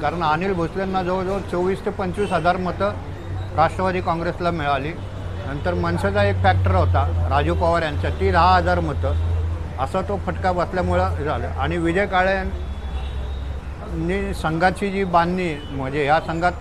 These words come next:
आर एस एसचं मोठं प्राबल्य आहे, तर आर एस एसने या संघात,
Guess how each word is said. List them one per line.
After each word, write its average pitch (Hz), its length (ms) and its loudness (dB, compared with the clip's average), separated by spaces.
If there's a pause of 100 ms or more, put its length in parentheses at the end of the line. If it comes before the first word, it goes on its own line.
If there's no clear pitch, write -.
(120)
आर 139 160 2
एस 170 160 -4
एसचं 190 280 -4
मोठं 170 260 -2
प्राबल्य 160 480 0
आहे, 120 80 -4 (600)
तर 135 40 0
आर 135 180 4
एस 175 180 -2
एसने 190 380 -4
या 180 160 4
संघात, 175 320 -2